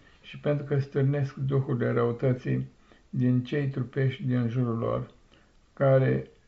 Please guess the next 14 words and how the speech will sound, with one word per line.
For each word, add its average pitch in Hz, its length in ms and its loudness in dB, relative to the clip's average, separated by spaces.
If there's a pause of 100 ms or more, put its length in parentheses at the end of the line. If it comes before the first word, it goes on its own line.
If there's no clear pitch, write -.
le 127 140 4
vor 123 200 4
face 135 380 2
multe 131 520 2
șicane. 120 640 -2 (1600)
Lovituri. 135 840 0 (580)
Căldura 170 420 0
duhovnicească 143 840 0
este 139 460 0
subtilă, 127 720 -2 (560)
ca - 140 2
o 139 220 8
rouă 143 320 2
care 135 460 0